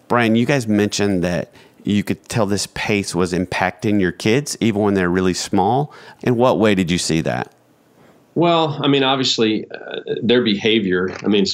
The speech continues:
Speaker 2: our oldest one, who, I mean, they're both very driven, high-spirited kids, and we love that about them. But, you know, I was not around as much as I needed to be, to be, you know, the consistent, you know, person in their life that brought stability.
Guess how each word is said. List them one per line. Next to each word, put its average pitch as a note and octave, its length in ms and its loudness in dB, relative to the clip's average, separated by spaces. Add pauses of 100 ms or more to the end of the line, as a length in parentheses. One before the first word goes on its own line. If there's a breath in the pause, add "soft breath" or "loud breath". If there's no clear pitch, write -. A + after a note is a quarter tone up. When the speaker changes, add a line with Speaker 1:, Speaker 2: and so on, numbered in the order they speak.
Speaker 2:
our G#2 160 0
oldest G#2 360 0
one, F2+ 460 -2
who, G2 340 2
I - 20 4
mean, G2+ 140 4
they're G2 140 2
both A2+ 420 2
very G#2+ 320 2
driven, G2+ 360 2
high-spirited G2 680 0
kids, G2 360 0
and F2+ 300 0
we G2 140 2
love G2+ 340 2
that F#2+ 140 2
about F2+ 400 -2
them. F#2+ 280 2
But, F#2 280 -2 (300 soft breath)
you A#2+ 120 2
know, A2+ 100 4
I A#2 100 2
was A2+ 200 0
not A2+ 540 0
around G#2+ 600 2
as F#2+ 140 0
much G#2 220 0
as F#2+ 100 -2
I F#2 80 0
needed A2 300 2
to - 100 0
be, F#2 240 2
to F2+ 140 -2
be, F#2 420 0
you F#2 140 -2
know, F#2+ 200 4
the F2 120 0
consistent, - 1160 -2 (840)
you G2+ 120 2
know, F#2+ 100 4
person A2+ 340 0
in G#2 100 4
their F#2 140 4
life G2+ 380 2
that F2+ 240 -4
brought G2 240 0
stability. A2 800 0